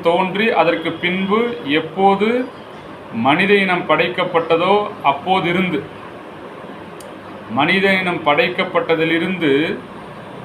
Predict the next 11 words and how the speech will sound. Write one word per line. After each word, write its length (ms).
ஆஹ், 380
நபி 200
முஹம்மது 460
ரசூலுல்லாஹி 640
ஸல்லல்லாஹு 500
அலைஹி 180
வஸல்லம் 400
அவர்களுடைய 520
காலம் 340
வரை 180
அல்லாஹ் 300